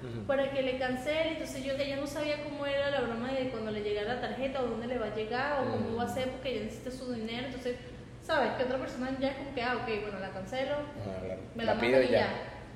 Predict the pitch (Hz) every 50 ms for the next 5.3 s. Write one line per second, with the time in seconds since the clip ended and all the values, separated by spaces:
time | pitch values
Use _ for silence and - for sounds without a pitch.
0 | - - - - 240 226 220 220 208 202 202 214 240 262 285 311 339 349 - -
1 | 311 254 - 285 269 254 277 262 262 339 311 320 - 339 339 330 320 320 - -
2 | - - - - - - - 226 - 98 - - - - - 277 277 269 262 247
3 | 247 262 269 269 - - 370 285 247 233 220 214 - - 254 247 254 269 294 311
4 | 392 320 240 208 196 - - - - 254 233 226 233 254 233 233 - 208 202 220
5 | 226 214 196 - -